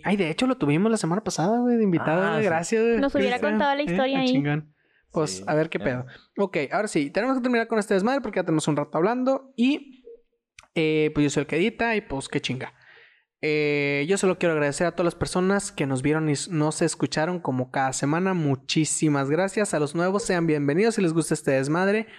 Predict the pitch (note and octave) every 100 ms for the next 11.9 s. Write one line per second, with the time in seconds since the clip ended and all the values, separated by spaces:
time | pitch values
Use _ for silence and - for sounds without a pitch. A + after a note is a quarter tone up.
0 | - _ C3 D3 D3+ D#3+ D#3+ C#3+ C3 B2+
1 | B2+ - C#3 - A#3+ C#4 C#4 C#4 - -
2 | D3 D3 - D3 C#3+ C3+ B2+ B2+ D#3+ G#3+
3 | C4 C4 - - - _ B2+ C3 C#3+ D#3+
4 | D3 - D3+ G3+ A3+ B3+ B3 - - D#3
5 | - - D3 E3+ D3+ - E3 E3 D#3+ D#3+
6 | E3 D#3+ D#3+ D3 D3+ A#3 - C4+ C3+ D#3
7 | A3 B3 B3+ C4 C4 G3+ G#3 G#3+ G#3+ G3
8 | F3+ F3+ F#3 F#3 F3+ D#3+ D3+ - - _
9 | C#3 - - E3 E3 E3+ D3 D3+ - D3+
10 | F#3 G#3+ G#3 D#3+ D3 D3 D#3+ F3+ F#3 -
11 | C#3 - C#3 B2+ B2 B2 B2+ -